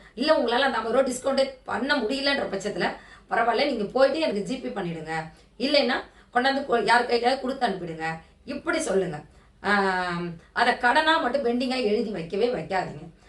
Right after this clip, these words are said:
ஓகேவா? அதை டிஸ்கவுண்ட் பண்ணுங்க. டிஸ்கவுண்ட் பண்ண முடியலன்னா கண்டிப்பா வீட்டுக்கு போயிட்டு ஜி பே பண்ணிடுங்கன்னு சொல்லிடுங்க. ஏன்னா அந்த, அ, அந்த,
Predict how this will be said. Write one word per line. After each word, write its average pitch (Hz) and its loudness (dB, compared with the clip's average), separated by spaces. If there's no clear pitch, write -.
ஓகேவா? 220 -2
அதை 247 2
டிஸ்கவுண்ட் 311 2
பண்ணுங்க. 208 -2
டிஸ்கவுண்ட் 247 -2
பண்ண 254 2
முடியலன்னா 254 0
கண்டிப்பா 214 -4
வீட்டுக்கு 214 -4
போயிட்டு 214 -4
ஜி 208 -6
பே 214 -8
பண்ணிடுங்கன்னு 196 -4
சொல்லிடுங்க. 160 -6
ஏன்னா 254 0
அந்த, 254 2
அ, 202 0
அந்த, 311 0